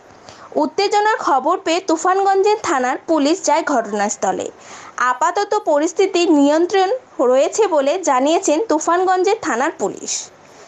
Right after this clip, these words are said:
স্থানীয় সূত্রে জানা গিয়েছে, বেশ কিছুদিন ধরে এলাকায় উত্তেজনা চলছিল। এদিন তারা বহিঃপ্রকাশ ঘটে।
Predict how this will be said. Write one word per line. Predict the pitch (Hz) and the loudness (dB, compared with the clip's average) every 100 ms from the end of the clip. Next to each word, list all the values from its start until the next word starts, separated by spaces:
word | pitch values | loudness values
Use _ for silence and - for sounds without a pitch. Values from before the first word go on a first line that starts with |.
| - - - - - | -20 -20 -20 -20 -14
স্থানীয় | - - 277 302 403 | -6 -2 0 2 0
সূত্রে | 466 494 494 415 466 | 2 0 0 0 2
জানা | 285 262 330 | 0 0 0
গিয়েছে, | 370 349 - 254 494 - - - - | 2 0 0 -2 -2 -8 -20 -10 -4
বেশ | 233 302 392 | 0 0 0
কিছুদিন | - 330 370 359 415 | -2 0 0 2 2
ধরে | 453 381 392 349 | 2 2 2 2
এলাকায় | 302 294 302 - | 0 2 0 0
উত্তেজনা | 285 - 370 381 392 415 | -4 -2 0 2 0 0
চলছিল। | 247 185 - 208 - - - - - - | -2 -2 -4 -6 -6 -8 -12 -20 -20 -4
এদিন | 262 277 359 453 | 0 0 0 2
তারা | 466 302 311 494 | 2 2 2 0
বহিঃপ্রকাশ | 247 294 381 392 359 370 392 349 | 0 2 0 0 -2 0 -2 -2
ঘটে। | 254 - - | -4 -4 -8